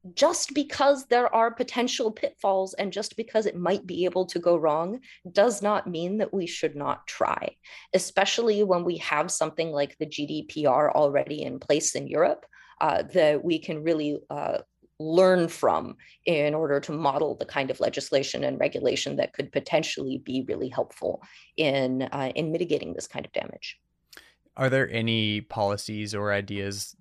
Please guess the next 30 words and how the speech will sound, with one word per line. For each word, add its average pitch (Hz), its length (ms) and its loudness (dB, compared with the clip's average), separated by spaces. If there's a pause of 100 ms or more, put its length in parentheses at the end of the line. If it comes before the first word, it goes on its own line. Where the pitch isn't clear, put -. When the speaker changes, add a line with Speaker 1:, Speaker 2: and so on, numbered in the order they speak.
(120)
Speaker 2:
that - 360 -4 (160)
you 110 200 -8
think 104 340 -6 (240)
would 107 180 -6
be 104 140 -6
the 98 100 -6
most 98 300 -6
important 107 380 -6
ones 101 180 -6
right 101 140 2
off 101 100 -6
the 101 80 -10
start, 104 340 -2
like 101 380 -6
data 104 320 -2
ownership 104 680 -6
or, 98 540 -8 (380)
you 107 120 -8
know, 98 280 -2
any 107 420 -6
of 95 40 -6
the 98 80 -16
things 101 260 -6
we've - 80 -20
talked 104 220 -4
about - 180 -8
so - 160 -8
far? 107 440 -6 (1400)
Speaker 1:
Well, 440 240 2
uh, 285 240 2